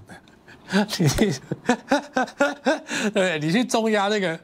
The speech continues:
你去重压那个去年已经涨过的，然后套牢在上面三个月，那不是我的问题啊。你去找那个叫你重压这个国巨、台积电的老师嘛，对吧？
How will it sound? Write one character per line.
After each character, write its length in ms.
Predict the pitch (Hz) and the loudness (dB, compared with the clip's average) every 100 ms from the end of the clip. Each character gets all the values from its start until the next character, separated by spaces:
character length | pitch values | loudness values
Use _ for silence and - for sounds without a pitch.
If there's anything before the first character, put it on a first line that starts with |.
| - - - - | -14 -14 -14 -2
你 100 | 175 | 2
去 120 | 202 | 2
重 240 | 226 240 226 | 2 0 2
压 100 | 220 | 2
那 100 | 220 | 2
个 100 | 202 | 0
去 180 | 196 226 | 0 0
年 140 | 160 | 0
已 40 | |
经 200 | 147 185 | 0 0
涨 200 | 185 135 | 0 -2
过 220 | 123 180 143 | 0 0 2
的， 160 | 127 | 0
然 120 | 123 | 2
后 140 | 156 190 | 2 0
套 200 | 185 214 | 0 0
牢 140 | 156 | 2
在 100 | 160 | 2
上 140 | 175 180 | 0 0
面 120 | 160 | 0
三 160 | 151 160 | 0 0
个 120 | 147 | 0
月， 140 | 156 | 0
那 120 | 147 | 0
不 100 | 165 | -2
是 140 | 151 170 | 0 0
我 80 | 120 | 0
的 80 | |
问 140 | 135 165 | 0 0
题 260 | 156 139 | -2 -4
啊。 180 | 98 92 - - - - - - - - - 139 | -4 -8 -12 -20 -20 -14 -10 -8 -8 -12 -14 -6
你 100 | - | 0
去 160 | 160 240 | 2 2
找 200 | 196 170 | 2 0
那 120 | 160 | 0
个 200 | 208 185 - | -2 -2 -4
叫 140 | 226 | -2
你 120 | 180 139 | -2 -2
重 240 | 135 175 | -2 -2
压 320 | 165 165 175 175 _ - | 0 0 -2 -6 _ -6
这 140 | 170 | -2
个 220 | 147 135 | 0 0
国 180 | 147 147 | 0 0
巨、 160 | 156 175 | 2 0
台 140 | 143 | 0
积 140 | 147 156 | 0 -2
电 120 | 139 | 0
的 0 | |
老 160 | 113 | 0
师 200 | 104 - | -2 -4
嘛， 220 | 110 98 92 - | -6 -6 -8 -6
对 120 | - 135 | 0 2
吧？ 240 | 113 98 | 2 -2